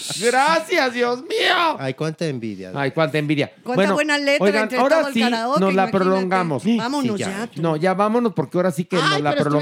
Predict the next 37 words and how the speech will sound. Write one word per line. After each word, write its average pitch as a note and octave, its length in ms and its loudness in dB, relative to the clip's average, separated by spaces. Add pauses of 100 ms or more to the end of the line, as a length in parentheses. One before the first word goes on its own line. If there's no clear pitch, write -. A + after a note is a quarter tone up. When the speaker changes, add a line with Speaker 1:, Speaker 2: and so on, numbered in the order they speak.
(120)
Speaker 1:
prolongamos. D4+ 160 2
Speaker 4:
muy G4+ 200 -2
vaciados. F#3 720 -2
Quédense G4 360 -4
otra A#3 260 -4
hora. D3 420 -2
Speaker 3:
No, F#2+ 60 -8
mi A#3+ 100 -8
amor. A3+ 160 -6
Speaker 1:
No, C#3 200 2
ya D#3+ 200 2
no. D#3 260 0
Speaker 4:
No, A#3+ 280 0
ya E4 100 -2
Speaker 1:
No, D#3+ 80 4
Speaker 4:
se F4 60 0
Speaker 1:
porque E3+ 140 2
Speaker 4:
van. D#3+ 80 -2
Speaker 1:
ya F#3 160 2
fue G#3+ 100 2
el A3 80 2
episodio F3 560 0
cien. F3+ 360 -2 (160)
Speaker 4:
Ay, C#3+ 360 2
Speaker 1:
No C3+ 60 -6
que, E3 100 0
Speaker 4:
felicidades. D#3+ 420 2
Speaker 1:
no G3 160 2
que G3+ 140 2
durara F3+ 320 2
cien D#3+ 260 0
días, F#3 400 0
doña C#3+ 380 0
Speaker 4:
<laughs> - 0 -
Speaker 1:
Nini. D3 260 0
Speaker 3:
Una - 240 0
hora. B3 320 -4